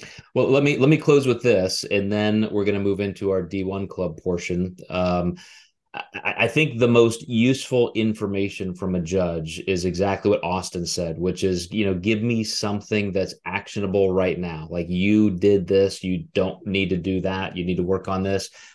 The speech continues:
When you start getting into conditioning, you know, maybe even if you are communicating with judges, if, if you're a competitor and judges give you feedback and you, you're able to,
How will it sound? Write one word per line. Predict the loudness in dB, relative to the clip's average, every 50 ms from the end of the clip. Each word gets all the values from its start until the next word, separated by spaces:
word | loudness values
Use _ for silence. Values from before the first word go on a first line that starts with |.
| _
When | 2 2 4
you | 4 2
start | 2 4 4 4 4 2 0
getting | -2 0 0 2 2
into | 2 2 0 -2 -2 -2 -2 -2 -2 -2
conditioning, | -4 -8 -8 -6 -4 -4 -4 -4 -4 -6 -6 -4 -4 -4 -4 -6 -8 -10 -14 -20 -20 -20 _ _ _ -2
you | 2
know, | 2 2 2 2 0
maybe | 2 4 4 6 6 6 6 4 4
even | 2 2 2 2 2 0 0 0 -2
if | -2 -2 0
you | 0 2 4 4
are | 2 2 0
communicating | -4 -4 -2 -2 0 -2 -2 -2 -2 -2 -2 -2 -2 -4 -4
with | -4 -6 -6
judges, | -6 -4 -4 -4 -4 -6 -8 -8
if, | -8 -8
if | -6 -6 -4 0
you're | 2 4 4 4
a | 4 4
competitor | 2 0 0 2 2 2 4 4 4 4 2 2
and | 0 0 -2 -2 -2 -2 -2
judges | 0 0 0 0 -2 -2
give | -4 -2 -2
you | -4 -6
feedback | -6 -6 -4 -2 -2 -2 0 -2 -4 -4 -6
and | -4 -2
you, | -2 -2 -2 -4 -6 -12 _ -8
you're | -4 -2 0 0 2
able | 2 2 2 2 0
to, | -2 -4